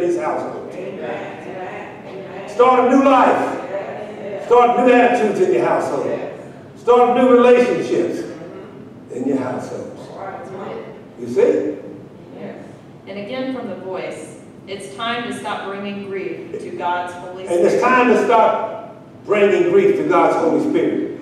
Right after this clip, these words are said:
Speaker 1: One of the things that ought to hurt you is when you hurt your Heavenly Father.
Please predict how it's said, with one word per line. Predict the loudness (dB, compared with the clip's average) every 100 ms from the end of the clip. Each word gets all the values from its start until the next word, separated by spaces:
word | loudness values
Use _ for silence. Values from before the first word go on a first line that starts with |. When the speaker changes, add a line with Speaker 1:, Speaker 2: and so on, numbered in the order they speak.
| -14 -16 -10 0
Speaker 1:
One | 4 4
of | 4
the | 4 2
things | 0 0 0
that | 0 0
ought | 0 0
to | -2
hurt | -2 -2 -2
you | 0 0 0 -4 -6 -10 -6
is | -2 0
when | 0
you | 0
hurt | 0 0 0
your | 0 0
Heavenly | 0 0 -4
Father. | -4 -6 -8